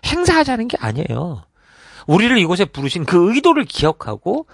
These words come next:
그 하나님의 마음을 깊이 새기자. 이런 얘기를 하는 겁니다. 그러니까 율법과 규례는 하나님께서 우리를 속박하기 위해 주신 게 아니라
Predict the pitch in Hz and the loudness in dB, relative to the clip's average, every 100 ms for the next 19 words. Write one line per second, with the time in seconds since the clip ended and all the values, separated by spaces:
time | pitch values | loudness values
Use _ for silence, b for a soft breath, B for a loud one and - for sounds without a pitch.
0 | b b 123 - 135 160 147 123 113 90 | b b -6 -2 -2 0 -2 -2 -4 -6
1 | 92 110 - - - 190 170 143 - b | -8 -6 -6 -2 -2 -2 -2 -4 -4 b
2 | b b b 156 185 208 151 107 87 90 | b b b 2 4 2 -2 -6 -8 -8
3 | 127 147 123 - - _ _ _ b b | -10 -10 -14 -16 -20 _ _ _ b b
4 | b b b b b b - 156 208 - | b b b b b b 4 6 4 4
5 | 254 - 165 147 165 190 190 208 208 185 | 2 2 -2 -6 -6 -4 -4 -2 -4 -4
6 | 175 156 131 147 - 226 180 - 240 202 | -6 -4 -4 -4 -4 0 -2 0 -2 -2
7 | 160 127 127 139 95 90 156 | -4 -8 -6 -6 -6 -4 -4